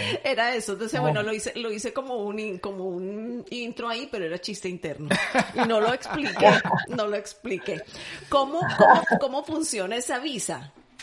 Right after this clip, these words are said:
Speaker 2: Sí, esta visa, eh, bueno, la ley prevé, eh, eh, este tipo de visa para las personas americanas, los ciudadanos americanos,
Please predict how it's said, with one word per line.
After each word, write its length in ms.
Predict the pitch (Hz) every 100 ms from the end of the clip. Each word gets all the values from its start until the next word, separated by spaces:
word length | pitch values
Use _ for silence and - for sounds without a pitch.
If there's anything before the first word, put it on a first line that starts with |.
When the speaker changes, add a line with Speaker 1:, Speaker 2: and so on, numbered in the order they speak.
| - _ _ _ _ -
Speaker 2:
Sí, 340 | - 247 233 196
esta 380 | 220 226 220 311
visa, 1120 | 302 285 - 294 269 262 247 220 180 147 - - - -
eh, 200 | 202 202
bueno, 220 | 214 202
la 120 | 196
ley 280 | 196 214 214
prevé, 640 | 285 262 220 240 214 190 196
eh, 540 | - 180 175 170 - -
eh, 180 | 196 214
este 240 | 202 254
tipo 280 | 254 247 247
de 120 | 233
visa 420 | 226 202 208 202
para 240 | 214 214 214
las 160 | 208
personas 720 | 220 208 - 214 226 254 - _
americanas, 960 | 165 180 202 220 - 226 185 156 185 -
los 240 | 175 156 -
ciudadanos 360 | 165 143 170
americanos, 680 | 214 214 220 220 175 170 -